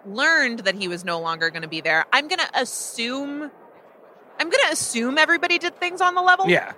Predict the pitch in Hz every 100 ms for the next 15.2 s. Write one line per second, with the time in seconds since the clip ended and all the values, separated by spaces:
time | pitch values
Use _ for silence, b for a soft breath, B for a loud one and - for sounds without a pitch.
0 | - - - - - - 190 233 196 190
1 | 190 165 170 147 135 127 131 131 127 120
2 | 120 98 107 101 101 113 113 113 98 -
3 | _ 269 277 220 - - - 131 - _
4 | _ _ 240 135 80 _ _ - 247 240
5 | 226 214 214 277 294 254 247 226 247 226
6 | 226 214 214 202 202 202 208 220 190 190
7 | 185 170 170 165 160 - 185 175 175 170
8 | 165 160 185 170 165 165 - _ _ _
9 | _ _ _ - 214 190 185 180 175 180
10 | 175 170 165 160 156 160 160 175 170 165
11 | 165 175 - - 156 156 - _ _ _
12 | 247 339 214 - 196 180 240 294 - _
13 | _ _ 247 233 220 - 247 - - 339
14 | 294 240 226 220 202 - 196 190 170 165
15 | 160